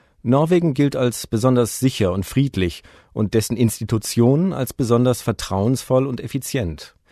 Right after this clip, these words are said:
Doch selbst dort konnten derartig schreckliche Anschläge geschehen.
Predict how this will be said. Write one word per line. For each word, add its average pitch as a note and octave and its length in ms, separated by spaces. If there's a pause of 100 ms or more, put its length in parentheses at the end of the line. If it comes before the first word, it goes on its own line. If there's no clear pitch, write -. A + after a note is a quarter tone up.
(240)
Doch G#2+ 140
selbst - 360
dort A#2 380
konnten A2+ 420
derartig G#2 500
schreckliche G2 540
Anschläge F#2+ 540
geschehen. E2+ 520